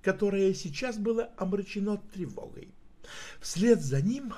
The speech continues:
вышел одетый в смокинг джентльмен с орлиным профилем, которого первый мужчина ожёг взглядом, полным неистовой ненависти.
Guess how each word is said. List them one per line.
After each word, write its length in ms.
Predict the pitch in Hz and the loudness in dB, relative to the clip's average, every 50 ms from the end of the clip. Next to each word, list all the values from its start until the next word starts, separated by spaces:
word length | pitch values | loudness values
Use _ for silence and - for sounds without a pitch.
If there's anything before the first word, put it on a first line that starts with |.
| - | -8
вышел 580 | - 104 120 170 240 254 - - 247 247 254 - - | -8 -4 -2 -2 -2 -2 -4 -6 -8 -8 -8 -8 -8
одетый 500 | 151 127 107 123 185 214 214 - 202 156 | -8 -6 0 2 2 2 2 0 -6 -8
в 80 | 139 | -8
смокинг 680 | - - - 147 180 190 190 208 190 196 185 185 - | -10 -8 -4 -4 -4 -2 -2 -2 -2 -2 -4 -4 -6
джентльмен 880 | 185 170 165 165 214 233 254 - - 285 233 160 - 196 190 208 202 196 - - - - - - | -6 -6 -6 -6 -6 -8 -8 -8 -8 -6 -4 -4 -4 -4 -4 -4 -6 -6 -8 -12 -14 -14 -14 -8
с 100 | - - | -4 -2
орлиным 540 | 151 135 131 139 135 131 127 131 135 131 - | -2 0 0 -2 -2 -2 0 0 -2 -2 -2
профилем, 540 | - - 123 127 123 - 131 120 127 123 - - - - - - | -2 0 0 0 0 0 -2 -4 -4 -6 -8 -10 -12 -12 -4 0
которого 460 | 156 143 147 151 135 127 120 117 117 | 0 2 4 4 4 4 6 4 4
первый 440 | - - 220 254 240 208 160 143 131 | 4 2 -2 -2 -2 -2 -2 -2 -2
мужчина 580 | 120 120 - - - - - 90 85 82 - - - - | -2 -2 -6 -6 -8 -8 -6 -6 -6 -6 -10 -12 -12 -10
ожёг 500 | - - - - 127 147 143 - - - | -10 -8 -8 -8 -8 -8 -8 -8 -10 -10
взглядом, 800 | - 131 120 107 117 117 156 196 220 190 - 131 - - - 139 - - - - - - | -10 -8 -8 -8 -8 -6 -4 -4 -4 -4 -6 -8 -10 -10 -12 -12 -12 -12 -14 -12 -10 -8
полным 440 | - 285 254 254 247 240 233 208 180 - - | -6 -6 -4 -2 0 0 0 0 -2 -2 -2
неистовой 760 | 143 147 165 175 180 180 170 143 - - - 151 135 147 | -2 0 0 0 0 -2 -4 -6 -6 -6 -4 -2 -2 0
ненависти. 800 | 143 127 107 104 - - - - - - - - - - - - | -2 -2 -2 -4 -8 -8 -12 -14 -14 -14 -14 -14 -12 -12 -14 -14